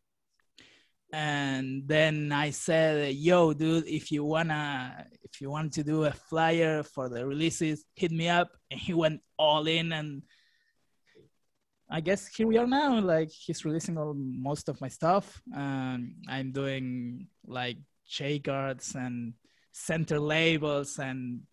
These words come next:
cover arts and all that stuff. I did a fucking cover art for Spirit of Versailles. That is the wildest shit ever, dude. Uh,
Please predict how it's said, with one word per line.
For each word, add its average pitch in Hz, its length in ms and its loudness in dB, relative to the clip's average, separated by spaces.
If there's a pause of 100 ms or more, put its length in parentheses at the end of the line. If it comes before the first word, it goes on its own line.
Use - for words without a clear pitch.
(180)
cover 151 300 2
arts 151 440 4
and 147 140 -6
all 160 100 -2
that 147 160 -6
stuff. 170 340 0
I 170 100 -2
did 196 160 0
a - 20 4
fucking 202 540 2
cover 214 280 10
art 196 160 4
for - 160 -4
Spirit 196 400 2
of 170 120 -2
Versailles. 156 520 0
That 175 220 2 (180)
is 185 160 0
the 160 140 2
wildest 190 520 6
shit 202 220 2 (260)
ever, 135 300 -2
dude. 139 220 -6 (1400)
Uh, 147 240 -4